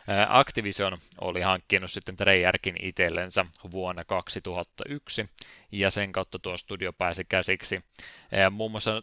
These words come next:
ää, Tony Hawkin pelisarjaa sitten tuohon Spider-Manin lisenssiin ja pääsi tekemään molempia pelisarjoja ja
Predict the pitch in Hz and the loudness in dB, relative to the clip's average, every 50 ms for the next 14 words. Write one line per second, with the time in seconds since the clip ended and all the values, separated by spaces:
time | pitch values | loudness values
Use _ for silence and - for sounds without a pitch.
0 | _ 110 113 107 104 107 - - 139 135 120 113 110 101 - - 101 - 104 95 | _ 0 2 4 4 4 4 2 0 0 0 -2 -2 -4 -4 -4 0 2 2 2
1 | 98 95 95 104 98 95 95 92 92 90 - 95 - - 98 92 87 - 92 90 | 2 2 4 4 4 6 6 4 2 2 -2 -4 -6 -8 -10 -8 -8 -10 -8 -8
2 | 98 98 - - - 107 104 101 92 95 92 90 87 87 90 87 87 95 98 92 | -8 -8 -8 -2 4 4 6 6 6 6 4 4 0 -6 -8 -8 -6 -4 -4 -2
3 | - 92 85 85 85 - - 90 87 85 82 - _ - 87 85 82 - - - | -2 -2 -2 -4 -6 -8 -6 -6 -4 -4 -4 -4 _ -2 -2 -2 -2 -6 -10 -12
4 | - - - 87 87 87 87 90 90 87 - - 98 98 95 98 95 92 92 87 | -12 -8 -6 -6 -4 -4 -2 -2 -2 -4 -6 -12 -12 -8 -4 0 0 0 0 0
5 | - 92 85 - - 95 90 90 92 - 92 90 92 92 90 92 90 90 92 | -2 -4 -4 -2 -2 -2 -2 -2 -2 -2 -2 -2 0 -2 -2 -2 -2 -2 -4